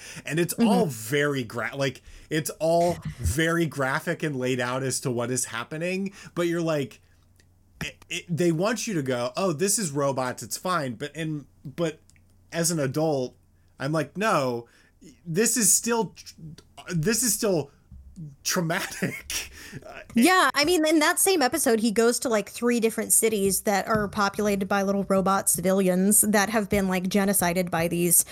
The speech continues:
Speaker 2: assassins. And there's one where it shows a graphic flashback of, like, a whole little robot family and little robot children having their skulls, like, rended in.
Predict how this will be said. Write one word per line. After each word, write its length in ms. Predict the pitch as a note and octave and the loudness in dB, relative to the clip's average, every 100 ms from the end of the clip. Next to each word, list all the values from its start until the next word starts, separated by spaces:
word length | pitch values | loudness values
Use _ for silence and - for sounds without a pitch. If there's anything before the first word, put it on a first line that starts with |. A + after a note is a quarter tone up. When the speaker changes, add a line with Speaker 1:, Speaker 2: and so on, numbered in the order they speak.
| - - - | -10 -8 0
Speaker 2:
assassins. 640 | - G#3+ A#3+ - A3 G3 | 2 4 2 2 2 4
And 120 | G#3 G#3+ | 4 4
there's 200 | G#3+ G#3+ | 4 4
one 260 | A#3+ E4 | 4 4
where 140 | D4 A3 | 4 2
it 100 | - | 0
shows 400 | - B3 C#4+ B3 | 2 4 6 4
a 60 | |
graphic 580 | G3 G3 G#3+ C4+ - - | 0 0 2 2 -2 -4
flashback 840 | - A3+ - - - F#3 F3 - - - _ _ - | 0 0 0 -2 0 0 0 -4 -14 -20 _ _ -2
of, 260 | A#3 A3+ G#3+ | 4 4 2
like, 260 | A#3 A#3+ - - - | 2 2 0 -6 0
a 100 | A#3+ | 0
whole 380 | - C4 D4 D4 | 4 6 6 4
little 240 | D#4+ C4+ | 4 4
robot 540 | G3+ A3 A#3+ B3 - | 4 4 4 2 0
family 640 | - G#3 B3 G3 F#3+ G3 G3+ | 0 0 0 0 2 2 0
and 200 | - G#3+ | 0 0
little 240 | A3+ A#3+ F#3+ | 2 2 2
robot 480 | G#3 A3 A3 G#3+ | 2 4 2 0
children 680 | - - A3 A3 F#3 F#3+ G3 - - | -2 0 2 2 0 2 0 -4 -12
having 400 | - A#3+ B3 B3 | -2 2 2 2
their 140 | A3+ G3+ | 2 0
skulls, 800 | - - - A#3 C#4 A#3+ F#3+ F#3 | -2 -2 2 4 4 4 0 0
like, 180 | G3+ F#3+ | 0 0
rended 560 | F#3 F3+ G#3+ A3+ A#3 G3+ | 0 2 2 2 2 0
in. 560 | F#3+ G3+ A3 E3+ E3+ | 0 2 2 0 -4